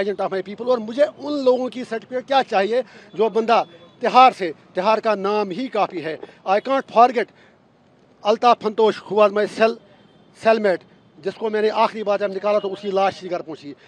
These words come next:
I can't forget dozens of Kashmiris, अब्दुल माजिद बाबा,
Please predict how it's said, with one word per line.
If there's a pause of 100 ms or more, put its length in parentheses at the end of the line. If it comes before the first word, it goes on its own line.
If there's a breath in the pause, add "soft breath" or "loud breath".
(200 soft breath)
I
can't
forget
dozens
of
Kashmiris, (260 soft breath)
अब्दुल
माजिद
बाबा,